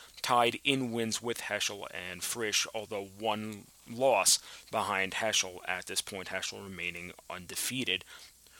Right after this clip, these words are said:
Maor will, uh, drop to oh and seven, and they'll be tied with Hillel for last place in the Varsity Western Division. We'll get to them as it pertains to elimination once we get to the view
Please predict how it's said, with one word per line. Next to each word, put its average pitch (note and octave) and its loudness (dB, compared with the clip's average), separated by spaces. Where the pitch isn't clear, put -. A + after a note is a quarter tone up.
Maor B2 6
will, A2 0
uh, F#2+ 0
drop A2 2
to - -2
oh A2+ 0
and E2+ 2
seven, G2 10
and A#2+ 4
they'll A#2 8
be A2+ 2
tied G#2+ 6
with A2 0
Hillel G2 0
for A2 -2
last F#2+ 2
place F#2 4
in F#2+ -4
the G2+ -4
Varsity F#2 0
Western F#2 0
Division. F#2 -4
We'll F2+ -10
get G2 -8
to G2 -6
them G2 -2
as G#2 2
it G2 -8
pertains G2+ 4
to - -2
elimination G2+ 0
once G2 -4
we G#2+ -8
get E2+ -4
to G#2+ -2
the A2 0
view F#2+ -6